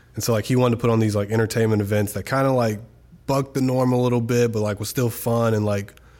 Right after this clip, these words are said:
a part of the culture. So, like, I saw it in him for sure. Or I heard the stories of it from him, and, like,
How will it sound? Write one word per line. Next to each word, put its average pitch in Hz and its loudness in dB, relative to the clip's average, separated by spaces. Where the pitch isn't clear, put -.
a 110 -4
part 113 0
of 107 0
the 101 -2
culture. 110 0
So, 110 -4
like, 104 -2
I 104 -2
saw 143 0
it 135 0
in 107 0
him 104 0
for - -10
sure. 92 -10
Or 120 2
I 104 0
heard 104 0
the 98 -2
stories 104 0
of 95 -6
it 95 -10
from 98 -6
him, 95 -4
and, 92 -6
like, 92 -8